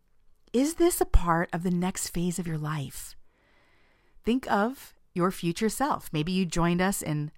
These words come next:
Hello Future Me, the workshop that I did in the fall. Having a relationship with your future self is amazing when you're decluttering, because that person will know <laughs> if, if this item is at all relevant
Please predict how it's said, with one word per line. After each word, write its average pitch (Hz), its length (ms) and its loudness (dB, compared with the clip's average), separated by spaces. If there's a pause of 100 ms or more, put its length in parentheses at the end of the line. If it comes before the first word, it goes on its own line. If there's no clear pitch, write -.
(120)
Hello 160 360 -2
Future 165 360 -6
Me, 147 380 -4
the 143 120 -8
workshop 147 400 -8
that 143 240 -6
I - 80 -8
did 143 240 -8
in 135 120 -8
the 135 60 -10
fall. 240 480 -2 (600)
Having 214 260 2
a 240 80 6
relationship 226 440 2
with - 100 0
your 160 100 -2
future 180 400 -2
self 127 380 -6
is 139 200 -4
amazing 190 800 0
when 127 120 -2
you're 120 120 -4
decluttering, 120 680 -8 (580)
because 143 400 -4
that 196 320 -2
person 143 420 6
will 170 140 -4
know 247 480 0 (100)
<laughs> - 140 -8 (600)
if, - 280 2 (240)
if 220 160 0
this 233 240 -2
item 175 400 0 (720)
is 202 140 2
at 208 240 4
all 196 260 2
relevant 156 540 2